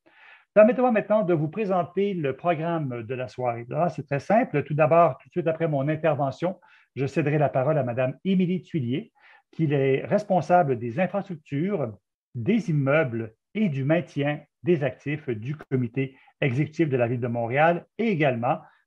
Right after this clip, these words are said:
mairesse de l'arrondissement d'Antique-Quartier-Ville pour le mot de bienvenue.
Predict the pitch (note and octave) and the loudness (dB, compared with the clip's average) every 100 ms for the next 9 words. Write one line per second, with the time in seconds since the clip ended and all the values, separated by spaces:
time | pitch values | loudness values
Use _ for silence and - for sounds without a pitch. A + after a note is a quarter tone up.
0 | - D#3+ D#3+ D3 D#3 - B2+ D3 C#3 B2 | -2 2 2 2 -2 -8 -8 -4 -4 -6
1 | A#2 A#2+ - C#3 B2 C#3 C#3 D#3+ D3+ C3+ | -10 -10 -6 -4 -2 -2 -2 -6 -4 -6
2 | - A#2+ A2+ D#3+ D#3 _ _ _ - G3 | -4 -4 0 -2 -4 _ _ _ 2 6
3 | E3+ C3 B2+ A#2+ A#2 B2 A#2 B2+ B3 - | 6 4 -2 -2 -4 -4 -4 -2 -2 -4